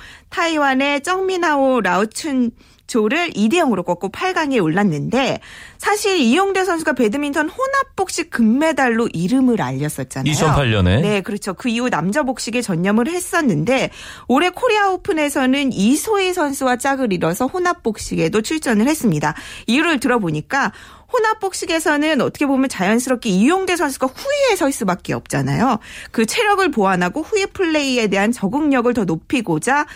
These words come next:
Speaker 1: 이러한 역할을 뭐 맡았고, 이십팔 분 만에 일 회전에서 혼합복식에서는 탈락했다고 하지만 어쨌든 리우 올림픽을 대비해서 끊임없이 노력하는 그런 변화하는 모습을 보여주고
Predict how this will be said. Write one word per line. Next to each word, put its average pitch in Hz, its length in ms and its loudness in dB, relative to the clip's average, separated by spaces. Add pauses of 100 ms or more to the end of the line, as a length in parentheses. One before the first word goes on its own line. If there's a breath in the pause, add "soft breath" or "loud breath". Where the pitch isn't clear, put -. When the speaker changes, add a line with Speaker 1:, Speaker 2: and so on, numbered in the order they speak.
(260 loud breath)
Speaker 1:
이러한 214 420 2
역할을 190 500 -2
뭐 156 340 -2 (100)
맡았고, 170 720 -2 (380 loud breath)
이십팔 392 520 0
분 523 220 -2
만에 349 460 0
일 330 140 0
회전에서 247 600 0
혼합복식에서는 202 880 -4
탈락했다고 269 600 -2
하지만 233 480 2 (260 loud breath)
어쨌든 320 360 0
리우 247 200 2
올림픽을 349 420 0
대비해서 202 480 0
끊임없이 359 520 -2
노력하는 202 720 0 (180 loud breath)
그런 208 220 0
변화하는 240 520 2
모습을 208 340 0
보여주고 185 560 0